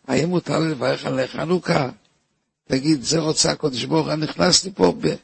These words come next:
פרצתי פה, פרצתי, ופורצו", איך, פורצו מגדולה, איך כתוב? יש שם, שם פורצו, יש, יש פורצו. עשו הרבה פרצות, הם עשו בביס המקדוש.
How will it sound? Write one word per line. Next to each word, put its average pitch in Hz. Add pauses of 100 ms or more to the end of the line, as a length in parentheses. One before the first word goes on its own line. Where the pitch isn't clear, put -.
(420)
פרצתי -
פה, 139 (800)
פרצתי, - (800)
ופורצו", 165
איך, 151 (420)
פורצו 147
מגדולה, 143
איך 143
כתוב? 147 (1300)
יש 139
שם, 151
שם 151
פורצו, 165
יש, 139
יש 139
פורצו. - (800)
עשו -
הרבה 160
פרצות, 147
הם 143
עשו 131
בביס 131
המקדוש. 131